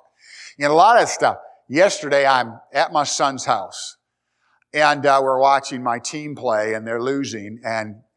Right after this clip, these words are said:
they're tied fourteen fourteen. They fumble with just about five minutes to go, and the other team kicks a field goal. I said, I, at fourteen fourteen, I said, "I'm leaving." And my son said, "I'm not moving my car to let you out, Dad. You just have to wait till there's a timeout." So his wife had to go move the car so I could leave. You know why I left?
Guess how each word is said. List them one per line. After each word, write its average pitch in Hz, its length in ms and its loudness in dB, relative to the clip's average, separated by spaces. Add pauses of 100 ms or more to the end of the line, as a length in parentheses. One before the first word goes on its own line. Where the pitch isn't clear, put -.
(360)
they're 120 100 -4
tied 208 400 2
fourteen 175 420 -4
fourteen. 156 460 -2
They 131 120 -6
fumble 127 460 0
with 107 160 -8
just 120 260 -10
about 117 300 -4
five 120 240 2
minutes 113 240 -8
to 110 100 -12
go, 113 400 4 (240)
and 110 80 -14
the 120 80 -2
other 131 140 2
team 120 240 -6
kicks - 240 -6
a - 60 -12
field 120 260 -4
goal. 117 80 -2
I 110 80 2
said, 113 240 -4
I, 107 140 -6 (420)
at 131 220 0
fourteen 175 400 2
fourteen, 160 360 4
I 131 100 0
said, 135 200 0
"I'm 127 140 2
leaving." 127 260 0
And 107 120 -6
my 117 120 2
son 127 240 -4
said, 131 140 2
"I'm 226 160 6
not 262 200 4
moving 220 240 2
my 175 100 4
car 214 280 4
to 165 60 2
let 175 260 2
you 175 140 2
out, 143 200 4
Dad. 135 220 -2
You 180 60 -14
just 175 160 -8
have 170 160 -2
to 143 60 -14
wait 160 240 -2
till 143 100 -14
there's 117 160 -14
a 113 40 -20
timeout." 143 540 0 (840)
So - 160 -4
his 143 140 0
wife 208 260 4
had 151 140 0
to 131 40 -6
go 127 160 0
move 127 220 -6
the 117 60 -12
car 143 240 2
so 143 180 -4
I 139 120 2
could 139 120 -18
leave. 113 240 -10
You 135 80 -8
know 202 140 4
why 185 220 4
I - 20 -2
left? 156 260 -4